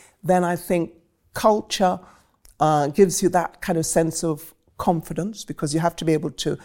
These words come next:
get over your story, to persuade people.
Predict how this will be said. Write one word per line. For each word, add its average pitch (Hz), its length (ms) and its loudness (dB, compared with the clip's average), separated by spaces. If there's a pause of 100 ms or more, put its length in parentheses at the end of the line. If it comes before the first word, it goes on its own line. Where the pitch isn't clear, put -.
(260)
get 160 140 6
over 160 240 6
your 151 140 2
story, 156 420 2 (180)
to - 80 0
persuade 156 540 2
people. 165 440 -4